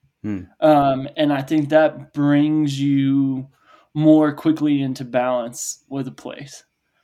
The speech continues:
Speaker 2: um, and, and makes you want to respect it in more ways, right? Like, there's this natural, like, unless you're crazy and you have a death wish, like,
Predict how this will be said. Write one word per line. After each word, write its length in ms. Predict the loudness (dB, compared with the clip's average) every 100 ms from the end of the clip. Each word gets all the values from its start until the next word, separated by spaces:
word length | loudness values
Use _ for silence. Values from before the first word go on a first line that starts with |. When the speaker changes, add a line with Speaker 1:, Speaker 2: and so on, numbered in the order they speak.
| _ -4
Speaker 2:
um, 400 | -2 0 -4 -6
and, 100 | -4
and 440 | -4 -2 -2 0
makes 340 | 0 -2 -4
you 240 | 0 2 2
want 640 | 0 -6 -4 -4 -6 -10
to 680 | -8 -6 -6 -6 -6 -8 -12 _ _ _ _ _ _ _ _ _ _ _ _ _ _
respect 480 | 0 0 2 0 2
it 100 | -2
in 120 | 0
more 320 | -2 -4 -6
ways, 500 | -8 -12 -16 -20 -20 _ _ _ _ _ 2
right? 320 | 4 4 2
Like, 220 | -2 -2
there's 260 | -2 -2 0
this 240 | -2 0
natural, 1040 | 0 2 2 2 -2 -2 0 0 0 -2
like, 300 | -6 -10 -16 -12
unless 320 | -8 -6 -4
you're 320 | -2 -2 -6 -16
crazy 420 | -2 0 0 -2
and 120 | -2
you 80 | -4
have 120 | -4
a 120 | -8 -12 -20 _ -8
death 300 | 0 0 -2
wish, 420 | -8 -8 -8 -16 -6
like, 320 | -6 -6